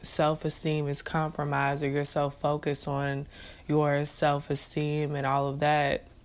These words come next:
you, like, feeling better and all of that, you're, you're more focused on asking questions and then doing it. So,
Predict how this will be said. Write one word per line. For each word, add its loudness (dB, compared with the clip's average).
you, 2
like, 2
feeling 4
better 4
and -2
all 2
of -8
that, 0
you're, 2
you're 6
more 2
focused 2
on 0
asking 0
questions -2
and -2
then 2
doing 0
it. -2
So, 2